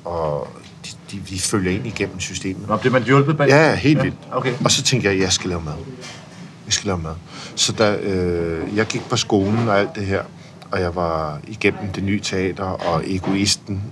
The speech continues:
Speaker 1: og alt det. Jeg vidste, at jeg havde travlt. Og jeg vidste, at, at nu skulle jeg lige have overstået det her efter skolen, så gav jeg det et halvt år. Og hvis det ikke var mere end det,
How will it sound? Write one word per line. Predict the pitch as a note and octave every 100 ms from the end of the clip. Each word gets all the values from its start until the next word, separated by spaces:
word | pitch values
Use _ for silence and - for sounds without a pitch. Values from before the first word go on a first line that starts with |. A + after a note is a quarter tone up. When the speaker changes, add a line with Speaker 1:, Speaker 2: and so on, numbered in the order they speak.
| -
Speaker 1:
og | F#2 E2 - - - - C#3 C#3 C#3 - - - - -
alt | A2 F2
det. | F#2+ - - -
Jeg | G#2 -
vidste, | A#2 A2 C#3
at |
jeg | G#2+ F#2+
havde | G2+ G2
travlt. | - A2 - - - - - - - - - - - - - -
Og |
jeg | G#2 F#2
vidste, | G#2 - C3 - - - G#2
at, | G2 -
at | F#2 F2+ - - - - A#2
nu |
skulle | A2 - A2
jeg | G#2
lige | G#2+ A#2+
have | A2+ G#2 F2+ - - - - - - - -
overstået | G#2 G#2 B2 - G2+
det | G2
her | F#2+ G#2+ F2+ - - -
efter | A2 B2
skolen, | - G2 G2+ B2 D3
så | -
gav | A2 G#2+
jeg | E2+
det | G#2+
et | G2
halvt | - G#2+ -
år. | F#2+ - - - - - -
Og |
hvis | G#2 G#2
det | -
ikke | C#3 - -
var | G2 G2 - - - - - - - - - - - -
mere | G2 G2+ G#2
end | E2+
det, | F2 F2+